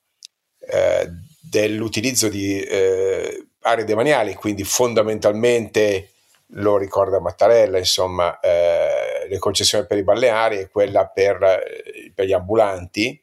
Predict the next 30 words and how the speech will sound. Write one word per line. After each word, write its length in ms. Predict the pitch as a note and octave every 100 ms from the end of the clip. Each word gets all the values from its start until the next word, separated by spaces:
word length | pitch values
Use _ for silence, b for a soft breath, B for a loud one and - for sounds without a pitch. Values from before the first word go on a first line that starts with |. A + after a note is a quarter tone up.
| _
che 160 | - B2+
invece 500 | B2 D#3 G2+ C#3 G#2
devono 320 | G2+ G#2+ F2+
essere 320 | - - G#2+
sottoposte 680 | - - A2+ - - - G#2+
a 80 | F2
gara, 500 | D2 - F#2+ - -
e 60 | C#2
quindi 120 | -
devono 180 | E2 F2
essere 220 | - F2+
aperte 400 | F2+ G2 F2+ -
al 80 | F#2
mercato, 640 | G#2+ - - - - - _ _
per 180 | A#2+
due 160 | A2+ F3+
principi. 540 | B2 G#2 - G#2+ -
Uno 580 | G2 A#2+ C#3+ A#2+ F#2+ -
è 140 | - -
quello 240 | A2 G#2+
della 180 | G#2+ G#2
tutela 280 | A2 A2+ G#2+
della 100 | -
concorrenza 540 | A2 D#3 B2 G2+ C#3+
e 40 |
l'altro 280 | F#2 F2 A2+
quello 220 | G#2+ G2
dell'interesse 680 | G2+ F#2 F2+ G2+ F#2+ G#2 F2+
pubblico 640 | - A2 F#2+ G2+ A2+ A#2 -
a 440 | F#2+ - -